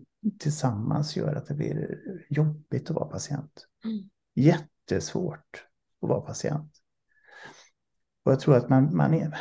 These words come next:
Speaker 1: man litar så blint på vården, så man, man resignerar och, "Ja, okej, vad ska jag göra nu? Ja, du ska gå dit." Ja, då går man dit.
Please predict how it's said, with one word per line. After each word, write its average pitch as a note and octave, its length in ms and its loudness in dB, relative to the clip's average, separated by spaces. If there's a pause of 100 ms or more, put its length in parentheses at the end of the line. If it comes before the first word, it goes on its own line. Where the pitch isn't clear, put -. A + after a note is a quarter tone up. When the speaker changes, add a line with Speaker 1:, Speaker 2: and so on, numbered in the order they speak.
(120)
Speaker 1:
man D#3+ 220 2
litar - 380 -4
så - 360 -4
blint D3 600 4
på F3+ 80 6
vården, A#2+ 440 2
så - 160 -6
man, C#3 240 2
man C3 160 4
resignerar C3+ 960 6
och, D#3+ 380 2
"Ja, C#3+ 160 4
okej, - 300 -2
vad D3 120 6
ska - 120 -4
jag - 100 2
göra A#1 120 0
nu? C3 220 2
Ja, - 100 4
du - 80 0
ska - 160 -4
gå - 120 0
dit." - 320 -2
Ja, - 80 -2
då E2 100 -2
går D2 120 4
man B1+ 140 2
dit. - 260 -2